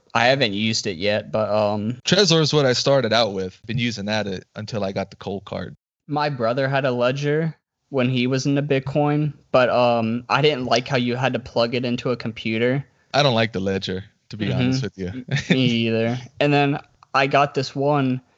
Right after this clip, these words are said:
Speaker 1: called a Cool Wallet, and I
Speaker 2: Okay.
Speaker 1: thought it was super cool 'cause, like, it's just like a little card. It looks like a debit card, and you connect to it, uh, through Bluetooth, and it's super convenient. And I was like, "Oh my God, this is so cool."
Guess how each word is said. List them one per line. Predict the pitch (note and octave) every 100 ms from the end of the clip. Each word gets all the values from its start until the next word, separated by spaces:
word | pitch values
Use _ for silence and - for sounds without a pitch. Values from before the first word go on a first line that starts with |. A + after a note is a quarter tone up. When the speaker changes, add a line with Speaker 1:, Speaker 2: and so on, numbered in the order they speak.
| _ _
Speaker 1:
called | - D3 B2+
a | G2
Cool | - - D3+ D#3+
Wallet, | B2+ G#2 G2+ G2+ -
and | D3 D3
I | D3
Speaker 2:
Okay. |
Speaker 1:
thought | C#3+ C3+
it |
was | C3 C3
super | - - D3+ C3 B2+
cool | B2 - C#3 C#3+
'cause, | C#3 B2+ B2+
like, | A2+ A2 _
it's | B2+ C3
just | C#3 C#3
like | C3
a | B2
little | B2+ B2+
card. | A#2+ - A#2+ A#2+ A#2+ B2
It | B2
looks | D3+ -
like | D3
a |
debit | A#2+ A#2 A#2+ A2
card, | - G2+ F#2+ - _ _ _ _
and | C3 C3 C3
you |
connect | B2+ - B2+ B2 -
to | - C#3
it, | B2+ -
uh, | B2 A#2
through | A2 C#3 A#2+
Bluetooth, | A2 A#2+ B2+ - C3 B2+ -
and | B2+
it's | A#2 -
super | - C#3+ C3+ C3
convenient. | A#2+ C3+ A2+ A2+ A2+ A#2+ A2 G#2
And | A2+
I |
was | A2+ -
like, | -
"Oh | C#3+ C3+
my | A#2+ A2
God, | A#2 A#2 A2+
this | B2 C3+
is |
so | - C3 A2
cool." | A#2 C#3+ C#3 B2+ B2+